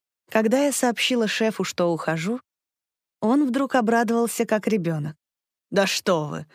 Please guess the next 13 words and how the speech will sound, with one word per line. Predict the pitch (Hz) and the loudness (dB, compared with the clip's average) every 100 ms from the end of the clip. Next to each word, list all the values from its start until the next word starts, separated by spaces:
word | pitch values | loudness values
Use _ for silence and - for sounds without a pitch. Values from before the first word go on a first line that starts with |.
| - | -6
Ну, | 240 247 | 2 2
слава | - 226 208 175 160 | 2 2 4 2 0
богу! | 160 143 151 - _ _ | -2 -4 -8 -10 _ _
Так | 170 165 | -4 -2
значит, | 160 180 190 185 | -2 -2 -2 -2
Сираха | 190 175 170 208 | 0 2 2 0
наконец-то | 196 185 170 170 - 202 | 0 0 0 -2 -4 -4
стал | - 190 190 | 0 0 0
вести | 190 - 208 | -2 -4 -6
себя | 208 208 | 0 0
по-мужски?" | 208 214 208 - - 254 - _ _ _ _ _ _ _ | 2 0 -2 -6 -6 -6 -8 _ _ _ _ _ _ _
Наш | 240 220 190 | 0 2 0
директор, | 190 208 269 - - 175 | 0 2 2 0 -6 -8